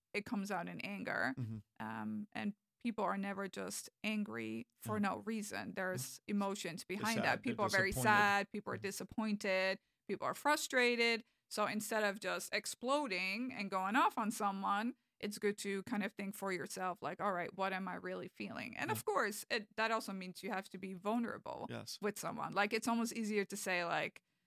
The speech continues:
Speaker 1: um, you know, "You're a jerk for being late," than, "I'm sad because I was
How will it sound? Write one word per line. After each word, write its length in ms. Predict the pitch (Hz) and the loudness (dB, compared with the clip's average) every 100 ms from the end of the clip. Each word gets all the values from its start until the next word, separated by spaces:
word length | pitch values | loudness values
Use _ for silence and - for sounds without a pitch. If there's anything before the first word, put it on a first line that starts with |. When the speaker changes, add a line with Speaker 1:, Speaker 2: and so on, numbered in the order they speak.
| _ | _
Speaker 1:
um, 440 | - 190 214 214 190 _ _ 208 | -8 -6 -6 -6 -8 _ _ -10
you 120 | 208 | -8
know, 280 | 208 - 202 _ _ - | -8 -8 -12 _ _ -4
"You're 140 | 262 | -2
a 40 | |
jerk 420 | 220 262 254 233 - | 0 2 4 2 0
for 160 | 262 | -2
being 380 | 220 254 240 226 | 2 4 4 6
late," 440 | 254 226 214 214 | 6 6 4 2
than, 500 | - 202 190 185 - - _ _ _ | 2 4 4 2 -4 -10 _ _ _
"I'm 180 | 214 226 | 0 0
sad 460 | 226 254 247 226 196 | 4 6 8 6 4
because 680 | 208 220 208 208 208 208 - | -2 2 4 4 2 0 2
I 120 | 208 | 2
was 180 | 202 | 0